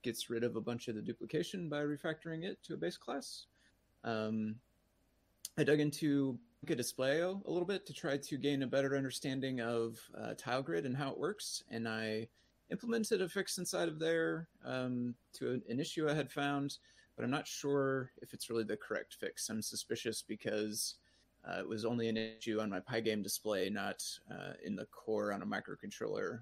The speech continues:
or even Blinka Display I O on a Pi with a spy display. Uh, but I'm curious to see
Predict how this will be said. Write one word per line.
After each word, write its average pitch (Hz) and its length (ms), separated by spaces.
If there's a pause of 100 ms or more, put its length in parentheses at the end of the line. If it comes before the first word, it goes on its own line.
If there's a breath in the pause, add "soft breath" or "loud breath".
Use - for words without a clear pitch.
or 110 160
even 107 420 (400)
Blinka 107 180
Display 110 440
I - 20
O 104 80
on 98 120
a 107 40
Pi 92 580
with - 140
a - 100
spy - 600 (600 soft breath)
display. - 520 (180)
Uh, 90 140
but - 140
I'm 123 80
curious 131 360
to 113 100
see 110 540